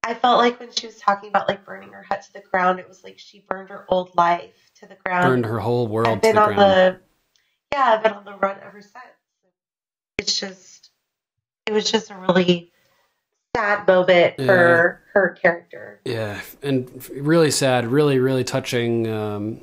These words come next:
Speaker 2: for me, s-, definitely, and it, also for me, it, like, it, it's the first, like, really humanizing moment we have for her, and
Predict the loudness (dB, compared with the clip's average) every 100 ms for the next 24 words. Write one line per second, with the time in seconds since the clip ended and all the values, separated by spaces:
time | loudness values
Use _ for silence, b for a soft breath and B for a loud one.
0 | _ _ _ -10 -4 -2 -2 -4 -6 -12
1 | -20 -18 -16 -16 -18 -8 -4 -4 -4 -4
2 | -4 -4 -4 -6 -6 -10 -14 -18 -20 -6
3 | -2 -2 -2 -2 0 0 -2 -4 -8 -10
4 | -14 -14 -14 -14 -14 -14 -12 -6 -2 -2
5 | -2 -6 -4 -4 -4 -6 -8 -2 0 2
6 | 0 0 -2 -2 -2 -2 -2 -2 -2 -4
7 | -6 -4 -4 -6 -4 -2 -2 -4 b b
8 | b b b b _ -6 -2 -2 -2